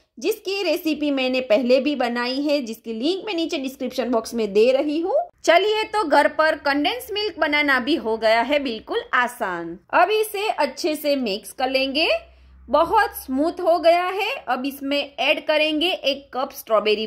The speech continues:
पल्प, हाफ कप स्ट्रॉबेरी के छोटे छोटे पीसेस जो बहुत ही आपको आइसक्रीम में चंकी लगेंगे।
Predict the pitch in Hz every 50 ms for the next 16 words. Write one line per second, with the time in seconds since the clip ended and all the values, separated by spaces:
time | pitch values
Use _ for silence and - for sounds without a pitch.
0 | 214 - 214 214 233 285 415 453 - - _ _ _ _ _ _ _ _ _ _
1 | _ - 311 349 427 427 - - - 339 339 339 330 - - _ - - - 262
2 | 269 262 254 311 311 311 294 302 - 294 277 277 277 - - 277 285 339 427 427
3 | - - 370 330 - 302 302 302 - - 254 233 226 - - 269 285 381 508 -
4 | - - _ _ _ _ _ - 233 247 269 254 226 262 233 233 269 269 269 262
5 | - 294 277 - - 240 240 240 - - 269 269 - - 226 226 233 - - 277
6 | 277 294 - 587 - - - 359 254 233 233 233 247 233 226 208 196 180 190 190
7 | 190 185 175 185 185 180